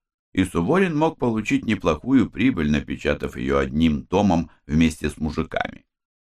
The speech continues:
Книга объёмом свыше десяти печатных листов предварительной цензуре не подлежала, и купюры, сделанные для "Русской мысли", можно было восстановить.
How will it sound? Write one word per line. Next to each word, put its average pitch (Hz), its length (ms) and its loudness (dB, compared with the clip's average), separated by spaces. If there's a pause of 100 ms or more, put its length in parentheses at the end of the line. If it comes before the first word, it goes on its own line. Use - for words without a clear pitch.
(140)
Книга 104 560 4
объёмом 80 480 0
свыше 80 400 -4
десяти 76 480 -6
печатных 53 580 -6
листов 67 500 -6 (480)
предварительной 90 760 0
цензуре 92 540 0
не 76 160 0
подлежала, 58 800 -4 (540)
и 113 80 2
купюры, 147 560 0
сделанные 107 680 0
для 85 160 -2
"Русской 87 340 -4
мысли", 131 340 -2
можно 80 360 -2
было 90 280 0
восстановить. 98 800 -2